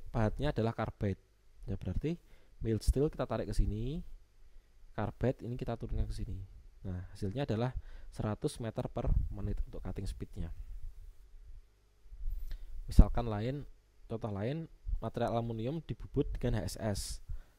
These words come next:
Berarti aluminium ke sini, H S S ke sini, ketemu seratus meter per menit. Tetapi nanti di dalam perhitungan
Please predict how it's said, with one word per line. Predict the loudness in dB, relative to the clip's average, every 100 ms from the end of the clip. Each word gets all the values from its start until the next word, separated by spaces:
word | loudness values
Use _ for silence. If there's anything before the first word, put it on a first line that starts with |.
| -8
Berarti | -4 0 0 0
aluminium | -2 0 -2 -2 -4
ke | -4
sini, | -2 -2 -2 -2 -4 -6 -8 -8 -10 -14 -14 -14 -20 -10 -6 -4 -2
H | 2
S | 4 4
S | 4 2
ke | 2
sini, | -4 -4 -4 -6 -10 -16
ketemu | -12 -6 -4 -4 -4 -6
seratus | -6 -4 -4 -6 -6 -6
meter | -6 -6 -6 -6
per | 4 6 4 -2 -16 -12
menit. | -6 -4 -6 -8 -18 -20 -20 -20 -18 -2
Tetapi | 2 4
nanti | 4 2
di | 2 2
dalam | 2 2
perhitungan | 0 -2 -2 0 2 4